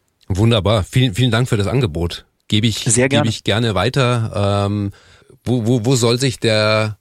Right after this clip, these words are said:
Speaker 1: Hochzeits-D J oder der D J,
Speaker 2: <laughs>
Speaker 1: der in die Richtung, der von dir Aufträge haben will, die du nicht mehr annehmen kannst, weil du ausgebucht bist, ähm, ja, wo, wo, wo sollen sich die Leute hinwenden?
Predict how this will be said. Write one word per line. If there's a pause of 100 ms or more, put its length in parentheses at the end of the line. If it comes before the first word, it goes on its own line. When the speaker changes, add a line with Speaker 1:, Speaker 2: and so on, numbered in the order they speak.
(120)
Speaker 1:
Hochzeits-D
J
oder
der
D
J,
Speaker 2:
<laughs>
Speaker 1:
der
in
die
Richtung,
der
von
dir
Aufträge
haben
will,
die (100)
du (320)
nicht
mehr
annehmen
kannst,
weil
du
ausgebucht
bist,
ähm,
ja, (140)
wo,
wo,
wo
sollen
sich
die
Leute
hinwenden?